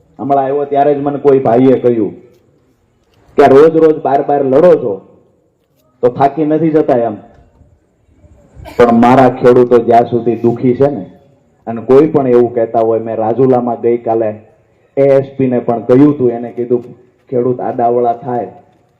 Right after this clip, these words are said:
તો ધોકો મારશું. ટ્રેક્ટરમાંથી ઉતરીને કીધું હતું કે રાજુ કરપડા જીવે છે ત્યાં સુધી કોઈના બાપની તાકાત નથી ખેડૂતને ધોકો મારી શકે.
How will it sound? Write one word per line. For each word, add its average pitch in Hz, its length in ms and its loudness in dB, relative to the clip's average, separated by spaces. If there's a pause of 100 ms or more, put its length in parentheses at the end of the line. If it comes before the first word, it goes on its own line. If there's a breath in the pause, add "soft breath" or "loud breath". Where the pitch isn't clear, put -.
(500)
તો - 60 -2
ધોકો 135 460 -2
મારશું. 120 520 -8 (580)
ટ્રેક્ટરમાંથી 123 680 -4
ઉતરીને 117 500 -4
કીધું 120 280 -6
હતું 117 160 -10
કે 110 60 -8
રાજુ 113 260 -6
કરપડા 117 460 -2
જીવે 117 300 2
છે 110 60 -6
ત્યાં 113 220 -4
સુધી 117 200 -4
કોઈના 120 300 -2
બાપની 123 480 -6
તાકાત 117 380 -6
નથી 131 200 -2
ખેડૂતને 127 600 -6
ધોકો 131 260 -2
મારી 113 220 -10
શકે. 107 280 -14